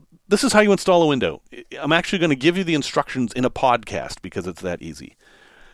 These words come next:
Every window you buy is gonna come with a template. And if it doesn't, you can just hold up the window to the side of the van and draw around it. That's the hole you need to cut. Now, how do you cut the hole? You first take a drill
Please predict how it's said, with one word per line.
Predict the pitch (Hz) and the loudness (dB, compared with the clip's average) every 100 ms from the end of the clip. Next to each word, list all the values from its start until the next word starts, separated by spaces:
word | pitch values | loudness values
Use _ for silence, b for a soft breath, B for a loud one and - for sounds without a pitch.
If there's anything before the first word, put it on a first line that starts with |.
| b | b
Every | 143 165 | 2 2
window | 175 160 151 | 2 4 4
you | 135 117 | 2 2
buy | 120 123 | 4 4
is | 110 | 2
gonna | - 98 | -2 -6
come | - 127 | -2 -2
with | 110 | -2
a | 101 | -6
template. | - - 98 - - - | -8 -10 -10 -10 -16 -14
And | 110 | -10
if | 107 | -6
it | 107 92 | -6 2
doesn't, | 151 160 87 95 | 2 2 -2 -8
you | 120 107 | -10 -6
can | 110 | -6
just | 110 123 | -4 -6
hold | - - 143 151 143 | -6 2 4 4 2
up | 117 113 | -4 -6
the | - | -6
window | 101 110 101 78 73 80 b b b b - | -4 -2 -2 -4 -6 -14 b b b b -10
to | - 151 | -4 -2
the | 165 | -4
side | - 143 131 | 0 0 2
of | |
the | 127 | 0
van | 117 98 82 82 - | -2 -2 -4 -8 -8
and | 101 92 | -8 -8
draw | 87 98 107 117 120 | -10 0 4 6 6
around | 117 110 98 85 | 2 -2 -2 -4
it. | 76 - - _ _ _ | -10 -18 -20 _ _ _
That's | 85 90 95 - | -6 -2 -2 -2
the | - 226 | 0 2
hole | 285 320 113 | 2 2 0
you | |
need | 69 67 | -6 -10
to | - | -16
cut. | - 76 - _ _ - | -12 -12 -12 _ _ -8
Now, | 101 | -4
how | 110 | 0
do | 117 | 0
you | 139 | -2
cut | 131 95 | -4 -8
the | - | -6
hole? | 127 220 - - B B B B B B | 0 0 0 -8 B B B B B B
You | 113 | -6
first | 110 - 160 196 - | -4 2 2 2 -6
take | - 135 135 | -4 -4 -2
a | |
drill | 117 98 107 107 123 71 - | -8 -10 -10 2 2 2 -4